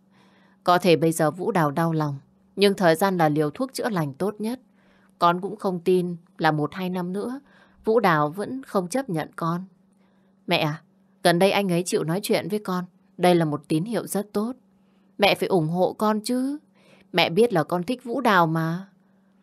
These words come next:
Ngoài anh ấy, con sẽ không cưới ai đâu." Bà Hồng nhìn dáng vẻ ương bướng của con gái,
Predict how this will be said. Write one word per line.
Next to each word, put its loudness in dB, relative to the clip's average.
Ngoài 4
anh 0
ấy, -2
con 0
sẽ -2
không -2
cưới 2
ai -2
đâu." -4
Bà 4
Hồng 2
nhìn -2
dáng -2
vẻ -2
ương -2
bướng -2
của -4
con -6
gái, -6